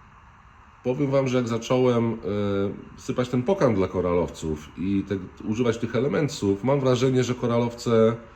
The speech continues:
są lepiej napompowane, lepiej wyglądają. Nie wiem, jak to konkretnie powiedzieć, ale to widać, tak? E, mam wrażenie, że na przykład, no,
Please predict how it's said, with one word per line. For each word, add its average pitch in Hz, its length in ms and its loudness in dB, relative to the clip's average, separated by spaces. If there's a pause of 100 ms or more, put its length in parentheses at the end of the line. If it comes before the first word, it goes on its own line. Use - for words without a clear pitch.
(460)
są 117 220 0
lepiej 139 240 4
napompowane, 123 920 2 (1300)
lepiej 143 320 2
wyglądają. 127 840 4
Nie 143 160 -2
wiem, 165 100 -2
jak 147 100 0
to 147 180 6 (240)
konkretnie 143 440 0
powiedzieć, 110 540 2
ale 110 200 2
to 135 120 0
widać, 76 400 -4
tak? 90 240 -2
E, 92 960 -6
mam 123 140 -2
wrażenie, 123 420 0
że 113 100 -2
na 117 140 0
przykład, 113 640 -2
no, 104 460 0